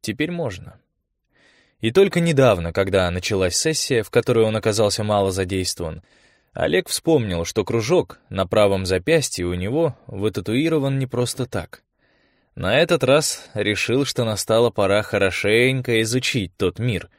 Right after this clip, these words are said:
что лежит по другую сторону дырки, разобраться, какие возможности он предлагает, и к путешествию приготовился всерьёз.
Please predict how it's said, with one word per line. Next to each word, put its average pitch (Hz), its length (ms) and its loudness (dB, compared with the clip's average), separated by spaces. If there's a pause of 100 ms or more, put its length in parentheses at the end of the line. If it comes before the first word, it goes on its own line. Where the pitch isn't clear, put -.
(120)
что - 220 -2
лежит 98 360 0
по 104 100 0
другую 95 340 0
сторону 92 400 -2
дырки, - 460 -8 (480)
разобраться, 143 920 2
какие 107 320 0
возможности 98 720 0
он 85 140 -4
предлагает, 90 720 -6 (260)
и 110 140 -2
к - 80 -16
путешествию 143 760 -4
приготовился 87 760 -4
всерьёз. - 600 -10